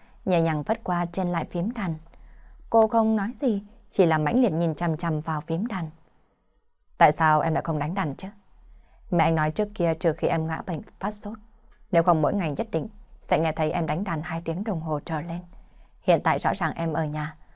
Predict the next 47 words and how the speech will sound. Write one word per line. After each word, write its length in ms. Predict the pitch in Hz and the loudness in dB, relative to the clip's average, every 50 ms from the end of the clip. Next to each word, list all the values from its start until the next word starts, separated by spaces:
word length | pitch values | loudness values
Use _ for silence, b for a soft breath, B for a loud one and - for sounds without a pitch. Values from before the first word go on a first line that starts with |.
| b b b b | b b b b
lại 180 | 170 165 156 | 4 4 4
vẫn 180 | 147 156 156 190 | 6 4 2 2
không 160 | - 185 170 | 0 -2 -2
thể 100 | 175 165 143 | 0 -2 -2
nào 180 | 147 151 151 | -2 -4 -6
nghe 140 | 143 147 156 | -6 -6 -6
thấy 140 | - 165 160 | -6 -4 -4
tiếng 240 | - 165 160 190 - | -2 -2 -4 -4 -4
đàn, 160 | 185 160 165 - - b b b b b b b b - | -6 -8 -8 -10 -14 b b b b b b b b 0
khiến 160 | 180 165 165 | 0 2 2
cho 100 | - 170 | 2 2
bà 160 | 170 160 151 | 2 2 0
cảm 240 | - - 151 143 127 | 0 -2 -4 -4 -4
thấy 240 | - 147 147 156 - | -6 -6 -6 -4 -2
cũng 140 | - - 220 | -2 -2 -2
rất 160 | 254 254 - | -2 -4 -4
là 80 | 175 160 | -6 -6
kỳ 220 | 165 - 165 151 | -4 -2 -4 -4
quái." 360 | - - 156 156 156 170 214 - _ _ _ - - - - - - - - - _ _ _ - - - _ _ - - - - - - - - - - - - - | -4 -4 -6 -6 -6 -8 -10 -14 _ _ _ -20 -20 -20 -20 -20 -20 -20 -20 -20 _ _ _ -20 -20 -20 _ _ -20 -20 -20 -20 -20 -20 -20 -20 -20 -20 -20 -2 2
"Ở 120 | - 190 | 2 2
trường 180 | 180 185 180 170 | 4 2 0 0
học 160 | 175 170 - | -2 -2 -2
đánh 180 | 170 165 175 196 | -4 -4 -4 -2
đàn 200 | 214 190 170 170 | -2 -4 -4 -4
quá 140 | 170 165 | -4 -4
nhiều, 280 | 175 220 240 233 196 170 170 - - b b b b b b b b b b - | -4 -4 -2 -2 -4 -4 -8 -12 -16 b b b b b b b b b b 0
cho 120 | - 185 | 2 2
nên 160 | 180 175 170 | 2 2 2
hiện 140 | 175 180 - - | 0 -2 -4 -4
tại 140 | - 170 - | -4 -4 -2
có 120 | - - | 0 0
một 140 | 196 233 220 165 | 2 2 2 0
chút 180 | - 254 262 - | -2 -6 -4 -2
buồn 220 | 202 190 165 156 | -2 -2 -2 -2
nôn. 180 | 170 185 202 202 - - - - - - - - - - - | -4 -6 -8 -8 -10 -14 -20 -20 -20 -20 -20 -20 -20 -10 -4
Có 140 | - 170 165 | -2 -2 0
thể 160 | - 214 190 | 0 0 0
không 220 | - - 190 180 180 | 0 0 -2 -4 -2
đàn 200 | 180 175 165 151 | -2 -4 -2 0
thì 160 | - 175 160 | 0 0 0
sẽ 140 | 175 143 - | -2 -4 -6
không 200 | - 202 202 202 | -4 -4 -4 -4
đàn." 200 | 190 185 175 170 175 - - - - - - - - - - - - - | -4 -4 -6 -8 -10 -14 -20 -20 -20 -20 -20 -20 -20 -20 -20 -20 -4 0
Cô 200 | 233 226 226 226 | 2 4 4 4
nhún 260 | 220 214 214 226 233 | 4 4 2 2 2
nhún 200 | 220 208 226 277 | 0 0 -2 -4
vai. 240 | - 269 262 254 | -4 -6 -6 -6